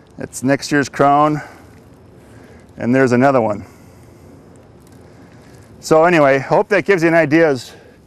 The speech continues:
to what the, uh, shovel can do. We, uh, removed a couple big chunks without damaging the rest of the plant.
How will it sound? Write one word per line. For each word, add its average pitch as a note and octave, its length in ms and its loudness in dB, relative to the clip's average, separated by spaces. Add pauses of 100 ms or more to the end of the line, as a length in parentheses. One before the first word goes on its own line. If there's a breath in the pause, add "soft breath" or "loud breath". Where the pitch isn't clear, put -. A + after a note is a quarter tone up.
(1800 loud breath)
to C#3+ 100 2
what E3 180 2
the, C#3+ 300 2
uh, C3 240 2
shovel E3 360 0
can C#3+ 220 -4
do. F3 380 2 (3250 loud breath)
We, C3 360 2
uh, A#2+ 260 4 (1160 loud breath)
removed C3+ 420 0
a D3 60 -10
couple D3+ 240 0
big D3+ 240 -2
chunks E3+ 320 -2
without D3 340 2
damaging C#3+ 460 -2
the C3 80 0
rest C#3 240 -2
of C#3 100 -6
the - 40 -20
plant. D3 380 -4